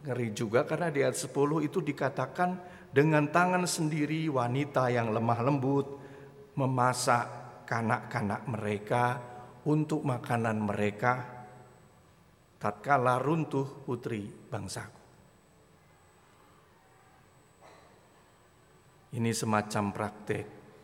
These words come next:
kanibalisme, ya. Sudah tidak ada lagi makanan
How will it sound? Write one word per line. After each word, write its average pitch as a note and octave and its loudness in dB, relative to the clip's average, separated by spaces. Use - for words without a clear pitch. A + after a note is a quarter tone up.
kanibalisme, G#2 -2
ya. F2+ -12
Sudah A#2 2
tidak A#2 0
ada A2 0
lagi G2+ -2
makanan F#2+ -6